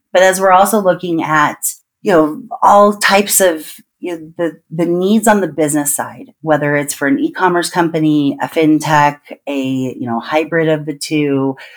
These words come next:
uh, whatever it is, what are some things that you expect to see trending into the new year and that, you know, more, more people are gonna be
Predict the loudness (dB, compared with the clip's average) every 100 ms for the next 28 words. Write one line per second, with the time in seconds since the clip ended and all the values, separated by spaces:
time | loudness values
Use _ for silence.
0 | -20 _ _ -12 -10 -6 0 2 4 2
1 | 0 0 -4 -8 -14 0 2 4 2 4
2 | 2 2 -2 -2 -4 -2 -2 -2 -4 -2
3 | -4 -4 -10 -8 -6 -4 -2 0 -2 -6
4 | -8 -2 0 0 0 -2 -2 -4 -8 _
5 | -2 0 0 -2 -4 -4 -4 -4 -4 -2
6 | -2 -2 -4 -2 0 2 0 -2 _ -10
7 | -8 -4 -4 -4 -4 0 2 2 2 -2
8 | -8 _ _ -6 -6 -6 -4 -4 -2 -2
9 | -2 -2 -2 -4